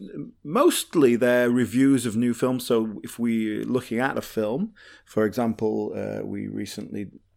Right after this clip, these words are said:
uh, a couple of weeks ago, we did The Lion King. And then we went and see the new Lion King and we reviewed it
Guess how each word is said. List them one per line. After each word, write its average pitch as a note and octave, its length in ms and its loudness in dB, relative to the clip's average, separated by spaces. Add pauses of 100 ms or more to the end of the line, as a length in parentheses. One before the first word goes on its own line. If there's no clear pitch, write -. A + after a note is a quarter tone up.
(120)
uh, F#2 460 -8
a F#2 60 -8
couple A2+ 200 -2
of G#2+ 60 0
weeks C3+ 220 -2
ago, A2+ 220 -2
we D3+ 140 -2
did G2 220 -4
The F#2+ 80 -6
Lion F#2 300 -6
King. D3+ 260 -10 (500)
And F#2+ 140 -6
then G#2 240 -8
we A2+ 320 -2
went A2+ 200 -2
and A2 60 -10
see A2+ 160 -4
the G#2 120 -4
new C3 180 4
Lion A#2+ 260 2
King E3+ 240 -4
and A#2 120 -2
we F#2+ 60 -4
reviewed G#2 380 -6
it A3 180 -6